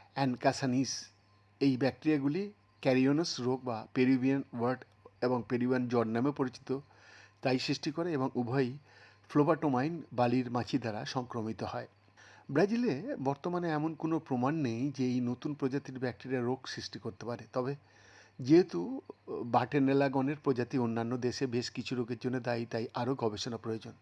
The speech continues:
ইউনিস অ্যাপারাসিডা বিয়ানাচি গালাতির সাথে অংশীদারিত্বে মার্কোস রোগারিও আন্দ্রে এই গবেষণাটি পরিচালনা করেছিলেন এবং উভয়, এ, গবেষকই ব্রাজিলিয়ান প্রতিষ্ঠানের সাথে যুক্ত ছিলেন,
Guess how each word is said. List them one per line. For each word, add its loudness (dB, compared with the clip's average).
ইউনিস 0
অ্যাপারাসিডা 0
বিয়ানাচি 0
গালাতির 0
সাথে -4
অংশীদারিত্বে -2
মার্কোস -4
রোগারিও 0
আন্দ্রে -2
এই -2
গবেষণাটি -4
পরিচালনা -6
করেছিলেন -6
এবং 2
উভয়, 0
এ, -6
গবেষকই 2
ব্রাজিলিয়ান 0
প্রতিষ্ঠানের 2
সাথে -2
যুক্ত -6
ছিলেন, -6